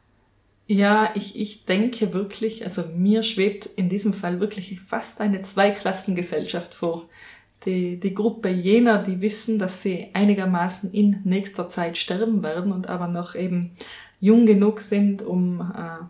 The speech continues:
bestimmte Dinge zu tun. Und dann die Gruppe jener, die eben in hohem Alter sterben, die eben genügend Zeit haben sozusagen, die, äh, diesen, diesen normalen Lebensweg oder diese,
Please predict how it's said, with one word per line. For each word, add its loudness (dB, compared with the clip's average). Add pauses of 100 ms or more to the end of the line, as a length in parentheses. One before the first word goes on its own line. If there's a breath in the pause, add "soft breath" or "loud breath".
(800)
bestimmte 0
Dinge 6
zu 0
tun. 2 (340 loud breath)
Und -2
dann 6
die 8
Gruppe 0
jener, 6
die -2
eben 0
in -10
hohem 6
Alter 0
sterben, -2 (800 loud breath)
die 0 (160)
eben -2 (300)
genügend 4
Zeit -2
haben -2
sozusagen, -2
die, -2 (720 loud breath)
äh, 0
diesen, 0
diesen 0
normalen 4
Lebensweg 2
oder -4
diese, -8